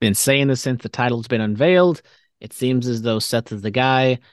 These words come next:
I know there's rumblings that W W E does, you know, is hesitant because of his Captain America stuff, but still give me Seth Rollins. And then also, we're gonna reiterate this regardless.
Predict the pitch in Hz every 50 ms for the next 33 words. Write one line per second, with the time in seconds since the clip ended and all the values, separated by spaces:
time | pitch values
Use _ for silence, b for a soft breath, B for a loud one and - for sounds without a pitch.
0 | b _ - 107 107 113 120 117 120 117 107 107 117 120 120 117 117 120 120 117
1 | 113 107 117 107 101 98 - 113 104 107 104 101 95 107 98 95 101 85 71 -
2 | - - 113 104 87 71 60 62 - _ 101 101 - - - - - - 156 151
3 | 160 151 - 156 143 139 - - 117 - 110 104 107 104 95 101 98 98 - -
4 | _ - 123 110 - 101 101 113 160 175 175 - 160 147 - - - 147 139 135
5 | 131 - _ _ _ 202 208 202 196 b b b b b b b b b _ -
6 | - - - 254 240 196 185 165 151 - - 147 135 - 131 123 120 120 120 123
7 | 123 117 - - 131 127 127 123 123 131 139 131 - - 135 123 117 117 127 120
8 | 117 113 113 117 117 123 113 120 117 117 113 - 123 107 - - - - 117 127
9 | 127 175 185 190 185 175 175 170 - -